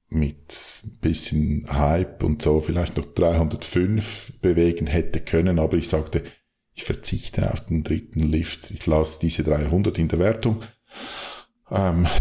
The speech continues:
angestrebt waren sowieso dreihundertzwanzig im Deadlift und von dem war ich meilenweit entfernt, also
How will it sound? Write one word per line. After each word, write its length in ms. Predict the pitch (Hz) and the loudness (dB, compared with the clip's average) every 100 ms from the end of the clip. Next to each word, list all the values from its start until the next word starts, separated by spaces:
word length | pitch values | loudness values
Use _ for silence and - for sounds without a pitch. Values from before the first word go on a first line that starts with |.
| - | 4
angestrebt 600 | 87 90 87 - 82 - | 2 0 0 2 0 2
waren 240 | 80 76 | 2 2
sowieso 260 | 78 76 82 | 2 2 2
dreihundertzwanzig 840 | 85 82 76 73 - 78 90 - | 2 2 2 0 0 0 0 0
im 100 | 82 | 2
Deadlift 460 | 82 78 76 82 - | 2 2 0 -2 -2
und 180 | 80 76 | -2 0
von 200 | 80 76 | 0 2
dem 260 | 80 80 | 2 2
war 160 | 80 80 | 0 -4
ich 160 | 78 - | -4 -2
meilenweit 640 | 78 82 80 80 78 - | 0 0 0 0 0 -2
entfernt, 420 | 73 82 85 - | -2 0 0 0
also 340 | 73 - 67 | -2 -2 -4